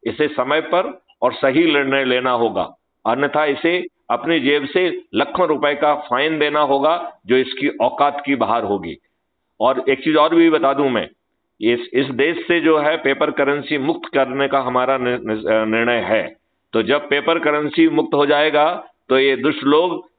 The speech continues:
घूस भी नहीं ले पाएंगे। तो इन्हें जो है, अपनी तनख्वाह से ही पैसा देना होगा, जो इनकी औकात की बाहर होगा। लिहाजा ये सही समय पर और सही निर्णय लेने के लिए बेबस होंगे।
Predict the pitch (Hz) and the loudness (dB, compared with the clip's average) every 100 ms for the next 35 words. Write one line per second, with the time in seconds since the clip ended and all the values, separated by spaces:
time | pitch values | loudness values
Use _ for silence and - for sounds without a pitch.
0 | - 104 156 160 165 170 160 160 151 143 | -6 2 2 2 2 2 2 2 0 0
1 | 135 127 123 107 87 - _ _ _ _ | 0 0 -2 -4 -6 -8 _ _ _ _
2 | - 147 156 - - - 135 160 160 151 | 0 2 0 -2 -10 -4 -2 0 2 4
3 | 151 151 143 147 156 139 127 139 151 147 | 4 2 -2 -4 0 -2 0 -2 -2 0
4 | 151 165 135 127 151 135 143 160 143 139 | 2 2 0 0 0 0 0 0 0 2
5 | 160 135 139 - - _ - 101 147 143 | 2 2 -2 -6 -14 _ -4 0 0 0
6 | 139 156 110 120 156 160 156 156 131 120 | -2 -2 0 -2 0 -2 -2 -2 0 0
7 | 135 127 131 139 117 117 131 - _ 92 | 0 2 0 2 0 0 -4 -12 _ -4
8 | 113 117 131 143 135 143 156 160 156 - | -2 0 2 2 2 2 0 -2 -8 -14
9 | _ 135 123 156 180 160 - _ _ _ | _ -2 0 2 2 -2 -6 _ _ _
10 | 123 139 175 170 180 180 139 - 131 139 | -4 0 -2 0 0 2 0 0 0 2
11 | 165 143 139 139 139 131 135 131 135 131 | 2 2 2 2 2 0 -2 -2 -2 0
12 | 123 107 110 110 101 90 78 | 0 0 0 -2 -4 -6 -10